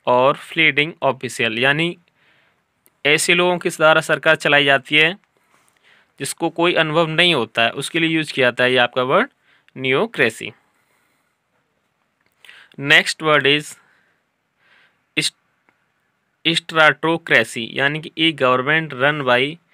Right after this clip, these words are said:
the military chiefs। बेटा, ये इसमें क्या होता है? ये मिलिट्री के द्वारा ये शासन चलाया जाता है, जो इसे हम राजतंत्र बोलते हैं। नेक्स्ट वर्ड इज टिमोक्रेसी।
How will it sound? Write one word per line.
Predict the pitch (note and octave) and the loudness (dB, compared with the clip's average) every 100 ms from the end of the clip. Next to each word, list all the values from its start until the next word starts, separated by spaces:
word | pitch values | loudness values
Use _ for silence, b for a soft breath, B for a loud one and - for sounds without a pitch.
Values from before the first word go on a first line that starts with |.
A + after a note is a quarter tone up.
| b b - | b b -4
the | D#3 D3 | -2 0
military | C#3 B2+ - B2 | 0 0 -2 -8
chiefs। | - A#2+ A2 - _ b b _ | -6 -10 -10 -20 _ b b _
बेटा, | D3 | 0
ये | E3+ E3 | 2 2
इसमें | E3 E3+ E3+ | 0 -2 -6
क्या | E3 | 2
होता | C3 A#2+ - | 2 2 2
है? | D#3 | 2
ये | E3+ | 2
मिलिट्री | D3+ D3+ D3+ D#3 E3+ E3+ - _ _ _ _ _ _ _ _ _ _ _ | 2 0 0 -2 0 -2 -10 _ _ _ _ _ _ _ _ _ _ _
के | E3 | -8
द्वारा | C#3+ C#3 C#3 | 0 4 4
ये | D#3 D#3+ | 4 0
शासन | - C#3 E3 D3 | 2 0 0 -4
चलाया | D3 C3+ | 0 2
जाता | C3 C3 D3 | 2 2 0
है, | D3 | 0
जो | D#3 | -4
इसे | D3 D#3 | -6 -10
हम | D3 C#3 | -8 0
राजतंत्र | C3 B2+ - C#3 C#3 | 0 0 -6 -8 -6
बोलते | C3+ A#2+ C#3 | -6 -4 -2
हैं। | D3 F3+ _ _ _ _ _ _ _ _ _ _ b b b b b - | -4 -6 _ _ _ _ _ _ _ _ _ _ b b b b b -10
नेक्स्ट | C#3 E3 - - | 0 0 0 -2
वर्ड | E3+ D#3+ | 0 2
इज | D#3 D#3 - _ _ - | 2 0 -4 _ _ -10
टिमोक्रेसी। | E3 F3 E3+ C3+ A#2 G#2+ - | -2 -2 0 -2 -2 -8 -14